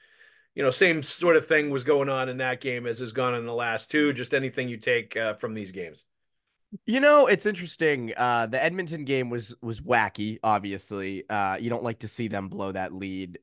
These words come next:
Speaker 2: late in the third. I think Swayman was, you know, definitely not his best self. Um,
Speaker 1: No.
Speaker 2: you know,
Speaker 1: But, but
Speaker 2: and he
Speaker 1: like, he was back and forth in that game, so I kinda
Speaker 2: That's the
Speaker 1: like
Speaker 2: thing. Yeah.
Speaker 1: I will write that one off as a game he had to battle through,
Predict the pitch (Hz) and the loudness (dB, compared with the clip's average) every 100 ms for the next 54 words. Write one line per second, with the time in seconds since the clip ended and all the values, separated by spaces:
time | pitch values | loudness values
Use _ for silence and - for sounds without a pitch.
0 | _ 95 98 92 92 _ 95 92 - 98 | _ -12 -10 -10 -12 _ -12 -12 -8 -6
1 | 95 92 95 92 95 - - 101 98 95 | -6 -8 -10 -12 -14 -14 -8 -6 -4 -6
2 | 92 92 - - 107 92 82 98 107 - | -8 -10 -14 -16 -10 -10 -10 -4 -4 -4
3 | 107 107 95 95 98 98 92 98 - - | -8 -8 -6 -4 -4 -6 -6 -6 -6 -4
4 | 95 92 104 - _ 95 87 85 82 139 | -2 -2 -6 -14 _ -10 -10 -6 0 0
5 | 117 107 98 90 85 185 190 - 202 170 | 0 -6 -12 -10 -2 0 2 2 6 6
6 | 190 208 254 147 160 165 170 160 - - | 6 2 -6 0 4 4 4 -2 -6 2
7 | 147 143 156 151 156 151 151 160 156 143 | 4 4 0 0 0 0 -2 -2 -2 0
8 | 139 127 156 156 143 135 120 95 - _ | 0 0 2 4 4 0 -2 -6 -8 _
9 | _ - 139 110 160 175 170 175 170 175 | _ -2 2 2 2 2 4 4 4 4
10 | 175 156 151 151 151 139 131 131 143 139 | 4 2 0 -2 0 -2 -4 -6 -6 -2
11 | 135 131 123 127 139 127 147 151 151 147 | -2 -2 0 0 0 -2 2 4 4 2